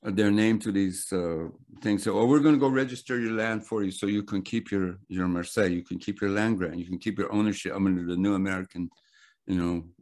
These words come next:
uh, rulership," if you <laughs> will. And, um, a lot of these guys, of course, all they did was getting, um, signatures to say that they owned the land. So all of the land that is now public land in northern New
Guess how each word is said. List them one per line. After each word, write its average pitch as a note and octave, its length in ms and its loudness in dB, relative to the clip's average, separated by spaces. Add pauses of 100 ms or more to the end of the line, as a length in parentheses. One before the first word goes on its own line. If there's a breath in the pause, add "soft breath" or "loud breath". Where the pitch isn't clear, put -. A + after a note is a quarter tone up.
uh, E2 120 -6
rulership," F#2 640 2
if F2 120 -10
you A2+ 160 -2
<laughs> - 40 -14
will. A2+ 340 0 (320 loud breath)
And, A#2 300 2
um, A2+ 280 2 (380 soft breath)
a C#3 60 0
lot G3 200 2
of A3 80 0
these E3 180 -2
guys, B2+ 260 2
of A#2+ 100 -4
course, A#2 240 -4
all G#2+ 140 2
they G2+ 120 0
did F#2+ 240 -2
was F2+ 220 -4
getting, G2 420 0
um, E2 440 -8
signatures G2+ 640 0
to G2 100 -6
say G2 340 2
that F2+ 220 -4
they G#2 200 2
owned F2+ 220 -2
the F2+ 60 -4
land. F2+ 300 -6
So F#2 260 -6
all C3 300 4
of C#3 140 4
the A#2+ 80 0
land A2+ 260 0
that - 80 -4
is - 140 -12
now G2+ 140 -2
public A2 380 -2
land G#2 280 0
in F#2 80 2
northern G#2 280 0
New G2 140 -2